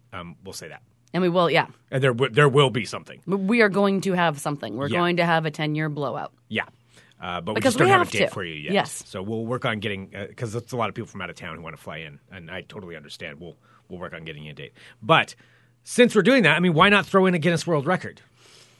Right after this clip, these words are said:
Speaker 1: I'm putting the challenge out. I'm putting it out there. I'm not saying this is something, anything we've talked about before,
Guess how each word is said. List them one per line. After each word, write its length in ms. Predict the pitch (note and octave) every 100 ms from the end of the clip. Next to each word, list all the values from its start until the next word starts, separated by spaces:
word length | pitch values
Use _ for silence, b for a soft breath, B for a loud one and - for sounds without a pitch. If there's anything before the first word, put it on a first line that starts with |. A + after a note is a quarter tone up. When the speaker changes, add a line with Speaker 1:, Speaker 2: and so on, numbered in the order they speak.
| b -
Speaker 1:
I'm 120 | F3
putting 220 | E3 G3
the 80 | E3+
challenge 360 | - F3 E3 D3+
out. 100 | D3+
I'm 120 | E3
putting 280 | - F3 E3+
it 80 | E3
out 200 | D3+ D#3
there. 200 | E2 - _ _ _ -
I'm 100 | A#2+
not 140 | D3+
saying 160 | E3 E3+
this 100 | D#3+
is 60 | C#3
something, 260 | E3 D#3
anything 180 | E3 D#3+
we've 120 | C#3
talked 200 | C#3 C#3+
about 160 | C#3+ B2+
before, 500 | A2 - D3+ E3+ G3+